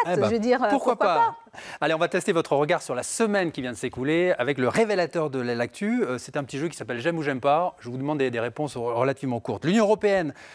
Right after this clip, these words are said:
Speaker 1: euh, j'aime ou j'aime pas, l'Union européenne qui, faute d'accord, piétine une nouvelle fois sur le dossier du glyphosate.
Speaker 2: Ah bah, j'aime
Speaker 1: On sait
Speaker 2: pas.
Speaker 1: que le, on
Speaker 2: Je
Speaker 1: sait
Speaker 2: me
Speaker 1: que le
Speaker 2: suis
Speaker 1: Finistère est très touché. C'est
Speaker 2: Ouais.
Speaker 1: un département qui est le plus touché par, euh, la consommation de glyphosate.
Speaker 2: Ouais, je me suis engagée, hein, j'ai
Speaker 1: Mhm.
Speaker 2: signé une tribune là-dessus, justement, parce que
Speaker 1: Mhm.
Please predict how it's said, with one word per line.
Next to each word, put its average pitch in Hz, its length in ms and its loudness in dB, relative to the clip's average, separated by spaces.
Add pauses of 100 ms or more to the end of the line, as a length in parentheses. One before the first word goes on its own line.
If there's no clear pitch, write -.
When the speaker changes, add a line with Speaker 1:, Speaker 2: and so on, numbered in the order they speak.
(200)
Speaker 1:
euh, 123 260 4
j'aime 202 160 2
ou 220 60 0
j'aime 190 160 0
pas, 147 100 2
l'Union 175 200 0
européenne 185 320 0
qui, - 140 -10
faute 175 200 -2
d'accord, 160 320 0
piétine 180 300 -4
une 165 100 -6
nouvelle 147 260 -6
fois 180 200 -6
sur - 180 -12
le 117 120 -8
dossier 131 260 -10
du 123 160 -8
glyphosate. 110 640 -10 (260)
Speaker 2:
Ah 202 80 -8
bah, 185 120 -6
j'aime 220 180 -2
Speaker 1:
On - 40 2
sait 285 120 0
Speaker 2:
pas. 269 120 4
Speaker 1:
que - 40 4
le, 113 240 0
on 113 40 -10
Speaker 2:
Je - 80 -12
Speaker 1:
sait 226 60 0
Speaker 2:
me - 40 2
Speaker 1:
que 113 80 2
le 123 60 0
Speaker 2:
suis 143 100 -4
Speaker 1:
Finistère 180 340 2
est 131 60 -8
très - 180 -2
touché. 151 380 -6
C'est - 80 -6
Speaker 2:
Ouais. 135 60 -2
Speaker 1:
un 123 40 -4
département 135 460 -4
qui 139 100 -8
est - 40 -6
le - 20 -20
plus 151 100 -12
touché 143 320 -8
par, 107 220 -4
euh, 104 80 -2
la 101 80 -6
consommation 113 500 -12
de 104 120 -8
glyphosate. 107 500 -8 (120)
Speaker 2:
Ouais, 190 220 -8
je 202 140 -6
me 214 100 2
suis 220 220 0
engagée, 233 480 2
hein, 285 140 0
j'ai 254 100 -4
Speaker 1:
Mhm. 202 120 -2
Speaker 2:
signé 220 300 -2
une 220 100 -2
tribune 214 440 -6
là-dessus, 240 540 -6
justement, 208 440 -4
parce - 260 -6
que - 120 -2
Speaker 1:
Mhm. 196 140 0